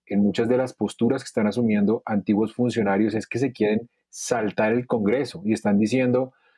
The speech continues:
le están diciendo a la gente con argumentos, recurriendo al miedo, recurriendo al terror,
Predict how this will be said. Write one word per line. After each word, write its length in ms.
le 80
están 160
diciendo 320
a 80
la 120
gente 300
con 160
argumentos, 760
recurriendo 680
al 100
miedo, 460
recurriendo 520
al 100
terror, 480